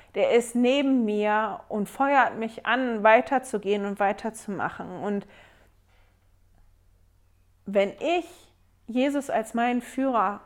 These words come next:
aussuche und den wähle als meinen Führer, dann werd ich nicht verloren gehen. Jeder, der sich entscheidet, dass Jesus sein Führer ist, wird nicht verloren gehen. Und ich find den Gedanken unglaublich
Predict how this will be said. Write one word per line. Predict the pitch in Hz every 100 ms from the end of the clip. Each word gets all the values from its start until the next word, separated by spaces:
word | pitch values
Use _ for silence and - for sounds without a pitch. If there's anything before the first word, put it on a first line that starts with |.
| -
aussuche | 202 226 226 - 190 165 - 175 190 -
und | 208 208
den | 214 208
wähle | 254 269 240
als | 196 214 -
meinen | 214 214
Führer, | - 247 220 196
dann | 190 185
werd | 196 208 -
ich | 220 233
nicht | 226 -
verloren | 233 208 196 180 165
gehen. | 151 156 165
Jeder, | 208 254 294 294 285 - - -
der | 226
sich | 214 -
entscheidet, | 202 - - 262 269 269 226 196 202
dass | 202 -
Jesus | 247 269 247
sein | 233 208
Führer | - - 277 262 208
ist, | 208 220 - - - - _ _ _ -
wird | 196 226 226
nicht | 233 -
verloren | - 226 214 208 190 180
gehen. | 175 160 170 170 _ _ _ -
Und | 196
ich | -
find | - 277
den | 269 220
Gedanken | 214 214 240 247 233 240 233 - - _ _ _ _ _ _ _ -
unglaublich | 349 392 392 392 - _ - 254 254 269 - 254 - -